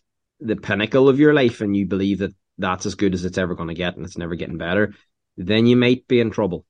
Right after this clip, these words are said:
and you might need to look at where you're at now and, and look at what makes, what currently makes you happy and what does it for you, and how can you bring that feeling of whatever the nostalgia is giving you,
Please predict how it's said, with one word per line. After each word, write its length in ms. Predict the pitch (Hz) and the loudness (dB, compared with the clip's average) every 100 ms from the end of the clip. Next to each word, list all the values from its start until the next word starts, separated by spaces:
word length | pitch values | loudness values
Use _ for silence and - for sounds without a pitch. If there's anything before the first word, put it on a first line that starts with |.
| _ | _
and 140 | 98 98 | -4 -2
you 80 | |
might 240 | 98 107 - | 0 0 0
need 220 | 107 98 | -2 -2
to 80 | 104 | -2
look 180 | 101 101 | 0 -2
at 140 | 95 _ _ | -6 _ _
where 180 | - 104 | -4 0
you're 200 | 98 95 | 0 0
at 160 | 90 - | -2 -4
now 120 | 90 | -6
and, 360 | 90 87 82 80 | -4 -4 -6 -8
and 380 | 85 80 78 _ _ | -8 -10 -12 _ _
look 400 | - 87 90 87 | -10 -4 -4 -2
at 140 | 90 | -4
what 200 | 90 90 | -4 -6
makes, 300 | - 98 - - | -6 -8 -8 -8
what 300 | 107 107 - | -4 -4 -4
currently 420 | 92 92 - 101 | -6 -4 -4 -4
makes 220 | 107 - | -6 -2
you 80 | 110 | -2
happy 220 | 104 107 | 0 0
and 100 | 95 | -2
what 160 | 95 95 | -2 -2
does 160 | 98 | -4
it 100 | 98 | -4
for 200 | - 107 | -2 2
you, 180 | 101 95 - _ _ _ _ | 2 0 -4 _ _ _ _
and 340 | 92 92 90 - - | -4 -2 -2 -6 -6
how 200 | 101 107 | -2 -2
can 160 | 110 | -2
you 100 | 101 | -2
bring 220 | 90 95 95 | -2 -2 -2
that 180 | 98 | -4
feeling 340 | - 104 101 95 | -2 0 0 0
of 220 | 87 80 - _ _ _ | -2 -6 -16 _ _ _
whatever 540 | 101 98 104 104 95 87 | -2 0 2 2 2 -2
the 140 | 92 | -4
nostalgia 580 | 90 90 92 87 98 131 | -4 -6 -4 0 2 2
is 120 | 131 | 4
giving 260 | 151 151 160 | 2 4 2
you, 180 | 123 | 2